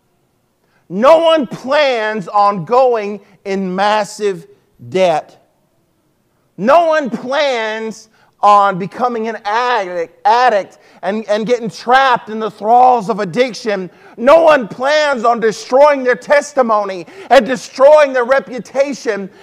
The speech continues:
and destroying their life. No one ever plans on that. But what happened is these little failures, they begin to snowball into bigger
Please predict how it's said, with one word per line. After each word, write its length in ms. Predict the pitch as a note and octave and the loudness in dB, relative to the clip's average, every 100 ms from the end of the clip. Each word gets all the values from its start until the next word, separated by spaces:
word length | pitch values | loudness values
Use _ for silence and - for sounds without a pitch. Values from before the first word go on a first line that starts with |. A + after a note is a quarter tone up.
| - | -2
and 120 | A#3+ | -2
destroying 680 | A#3+ A#3 - C4 D4+ D#4+ C4+ | -2 -6 -4 4 6 6 2
their 200 | A#3+ A#3+ | 0 0
life. 440 | B3 C4 C4 A3 - - | 2 2 2 -2 -8 -12
No 300 | G#3 C4 E4+ | -4 4 4
one 220 | D#4+ E4 B3 | 4 0 0
ever 340 | C4+ B3+ B3 | -2 0 -4
plans 600 | - A#3+ C#4 C#4 A#3+ G3 | -6 -10 -8 -6 -6 0
on 280 | G3+ F#3+ G3 | 0 0 -4
that. 480 | G3+ F#3+ D3+ _ _ _ _ _ _ _ _ _ _ _ _ _ _ | -2 -2 -4 _ _ _ _ _ _ _ _ _ _ _ _ _ _
But 80 | C#3 | -2
what 180 | G3+ | -2
happened 540 | F3+ G3+ A3 G#3 F3+ F3 | 0 -2 -2 -2 -8 -8
is 160 | D#3 | -8
these 160 | E3 D#3 | -10 -8
little 380 | E3 G3+ A3 G3 | -4 -2 -2 -4
failures, 1000 | D#3 G#3+ G#3+ F#3+ E3 D3+ D3 C#3 _ _ _ _ _ _ _ _ _ _ _ _ _ _ - | -6 -4 0 0 0 -8 -10 -14 _ _ _ _ _ _ _ _ _ _ _ _ _ _ -10
they 140 | D3+ | -8
begin 380 | D#3 D#3 F3 E3 | -6 -8 -8 -10
to 80 | D3+ | -12
snowball 1120 | - E3 F3 F#3+ F#3 D#3+ C#3 C3 B2 A2+ _ _ _ _ _ _ D3+ | -16 -10 -4 -4 -2 0 2 2 0 -4 _ _ _ _ _ _ -16
into 240 | D3 C#3+ | -12 -12
bigger 640 | A#2 F3+ F3 D3 B2+ B2 | -8 -8 -6 -8 -10 -12